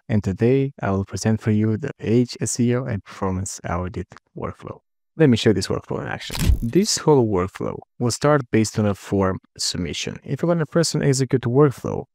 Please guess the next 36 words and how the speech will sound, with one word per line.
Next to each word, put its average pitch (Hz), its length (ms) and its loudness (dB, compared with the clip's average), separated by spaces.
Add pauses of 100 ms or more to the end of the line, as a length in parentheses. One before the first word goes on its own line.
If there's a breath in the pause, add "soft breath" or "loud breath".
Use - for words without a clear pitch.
I 170 80 2
have 123 260 2
the 104 80 2
page - 300 -4
U 104 60 0
R - 120 -4
L - 160 -4
to 147 80 -14
fill. 175 360 4 (200)
I'll 104 140 0
put - 240 -4
I 101 140 -2
fe-, - 260 -10
I 92 180 -2
filters 98 960 -6
dot - 240 -10
com. 147 420 2
And, 95 440 2
uh, 98 80 0
next 175 320 -2
I 107 80 2
have 101 240 0
the - 100 -4
country, 143 460 0
which 120 180 -4
is - 140 -12
in 110 80 2
this 98 140 0
case 110 260 -2
United - 320 -6
States. - 560 2 (440)
Next 151 280 2
I - 20 2
have 104 220 0
the - 80 -2
language, 127 580 2